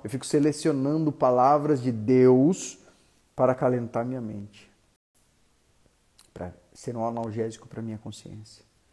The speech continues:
Deus, ele quer curar a nossa consciência.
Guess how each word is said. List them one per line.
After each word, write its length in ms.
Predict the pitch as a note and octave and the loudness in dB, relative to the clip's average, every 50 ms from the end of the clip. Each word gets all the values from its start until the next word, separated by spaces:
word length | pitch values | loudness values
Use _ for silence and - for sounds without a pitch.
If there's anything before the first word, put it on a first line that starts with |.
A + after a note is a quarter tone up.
| _ _ _ _ _ _ _ _ _ _ _ _ _ _ _ _ _ | _ _ _ _ _ _ _ _ _ _ _ _ _ _ _ _ _
Deus, 160 | - G#2 G#2+ G#2 | -14 -12 -10 -8
ele 140 | G#2+ G2+ | -8 -10
quer 160 | G2+ - A#2 G2+ | -10 -12 -14 -14
curar 500 | _ - A2+ A2+ G#2 G2+ G2 G#2 G#2 _ _ _ _ - | _ -12 -12 -12 -10 -10 -12 -14 -16 _ _ _ _ -18
a 20 | |
nossa 260 | G2+ F#2+ F2+ - - | -18 -16 -16 -18 -20
consciência. 680 | - - G#2+ G2+ - - A#2+ A2 G2+ G#2 - - - _ | -18 -16 -16 -16 -16 -16 -16 -16 -18 -18 -20 -20 -20 _